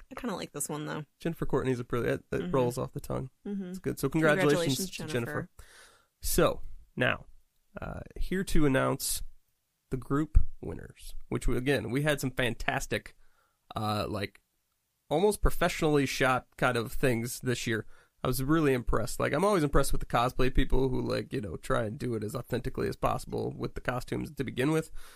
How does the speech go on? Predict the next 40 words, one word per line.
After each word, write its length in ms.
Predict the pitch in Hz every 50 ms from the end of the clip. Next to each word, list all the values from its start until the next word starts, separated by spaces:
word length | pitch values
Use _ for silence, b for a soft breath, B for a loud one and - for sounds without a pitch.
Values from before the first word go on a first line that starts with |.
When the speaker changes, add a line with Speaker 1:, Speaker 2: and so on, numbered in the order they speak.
| B B B B 143
Speaker 2:
But 80 | 127
then, 140 | - 135 127
like, 160 | 120 117 127
these 200 | - 156 175 180
people 240 | - - 156 135 147
are, 140 | 139 127 123
like, 240 | 117 120 117 - - -
out 240 | - 127 123 - - -
walking 320 | 131 123 120 127 - 117
Speaker 1:
They 240 | 110 113 123 143 170
Speaker 2:
around, 300 | 175 170 160 160 160 160
Speaker 1:
really, 480 | 160 156 151 147 143 143 143 143 139 - _ _ _ _
Speaker 2:
shooting 380 | - - - - 196 151 - 269
Speaker 1:
they 40 | 254
Speaker 2:
the 60 | 131
Speaker 1:
could 120 | - 214 202
Speaker 2:
bu- 40 | 247
Speaker 1:
have 140 | 202 170 165
been 140 | 165 147
extras. 540 | 139 139 - - - - - - - - -
Speaker 2:
Yes. 440 | 143 147 139 - - - - - - - -
Speaker 1:
I 80 | 190 180
mean, 140 | 170 170 165
really. 520 | 165 170 170 160 151 139 131 104 82 196 208 247
Speaker 2:
<laughs> 80 | - -
Yes. 400 | 190 151 131 143 - - - - B B B B B B -
I 80 | 139 131
mean, 180 | 127 127 123
some 180 | - - 147 147
of 80 | 143
them 120 | 143 143 131
were 80 | 127 127
that 220 | 127 127 131 127
good, 180 | 131 131 135 135
and 80 | 135 127
they 60 | 120
went 220 | 120 123 127 127
out 160 | 127 135 139 131
and, 100 | 123 117
like, 160 | 113 113